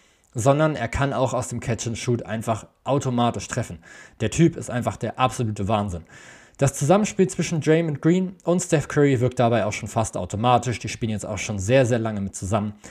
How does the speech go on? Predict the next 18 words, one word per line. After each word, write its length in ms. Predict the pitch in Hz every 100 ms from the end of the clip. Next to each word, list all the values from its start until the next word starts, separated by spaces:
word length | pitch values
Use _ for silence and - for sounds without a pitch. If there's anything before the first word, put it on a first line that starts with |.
| - -
Und 200 | 123 110
ich 100 | -
finde, 200 | 135 120
das 80 | 104
sieht 160 | 135
man 100 | 127
auch 80 | 113
einfach 240 | 110 107 -
immer 280 | 117 104
wieder. 220 | 101 98 90
Die 80 |
beiden 320 | 95 127 135 123
haben 160 | 117
einfach 220 | 110 110
eine 120 | 107 98
extrem 420 | - - 131 120
gute 180 | 107 -
Chemie 460 | - 107 120 120